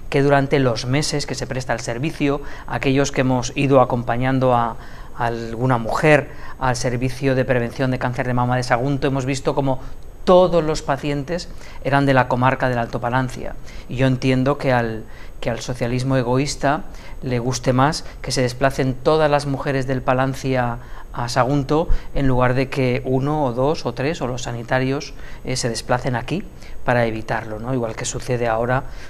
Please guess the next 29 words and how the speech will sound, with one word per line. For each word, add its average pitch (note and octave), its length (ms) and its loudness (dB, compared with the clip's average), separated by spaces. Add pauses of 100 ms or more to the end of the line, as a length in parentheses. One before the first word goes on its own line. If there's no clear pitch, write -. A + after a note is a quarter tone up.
(100)
con A#2+ 160 -4
el A#2 80 -4
juzgado A#2+ 400 0
de B2 80 0
violencia A#2+ 400 -2
de A#2 80 -2
género, B2 420 0 (280)
que B2 100 -4
una A#2+ 120 -2
mujer A#2+ 360 -2
del A#2 180 -2
Toro A#2+ 240 2
agredida A#2+ 520 2 (200)
ha - 100 0
de B2+ 100 2
recorrer B2+ 480 0
ochenta C#3 560 -2
kilómetros A#2+ 680 -6 (340)
para B2+ 220 2
presentar B2 400 -2
una A#2+ 160 -2
denuncia. A2 520 -8 (360)
Por C3 120 -2
tanto, C3+ 240 4
hicimos C#3+ 400 -2
esa, C3+ 480 2 (400)
esa, B2 580 0
eh, - 180 -8 (340)
enmienda C#3+ 640 4